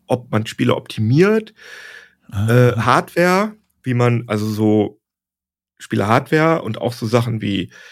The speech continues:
Speaker 1: das Steam Deck und vor allem so, ähm,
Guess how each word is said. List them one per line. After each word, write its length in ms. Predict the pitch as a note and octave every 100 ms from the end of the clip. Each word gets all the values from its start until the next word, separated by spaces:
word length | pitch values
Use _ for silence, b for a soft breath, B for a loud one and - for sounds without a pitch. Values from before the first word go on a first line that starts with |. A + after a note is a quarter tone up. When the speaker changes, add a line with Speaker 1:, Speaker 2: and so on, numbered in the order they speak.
| B
Speaker 1:
das 180 | - F#2+
Steam 320 | - C#3+ D3+ D3+
Deck 480 | D#3+ E3+ F3 - _ _ b b b b _ _ _ _
und 240 | - D3+ D#3+
vor 180 | D3 -
allem 300 | B2 B2+ A#2
so, 500 | A#2 A2+ A2 - _ -
ähm, 520 | G#2+ G#2 G#2 G#2+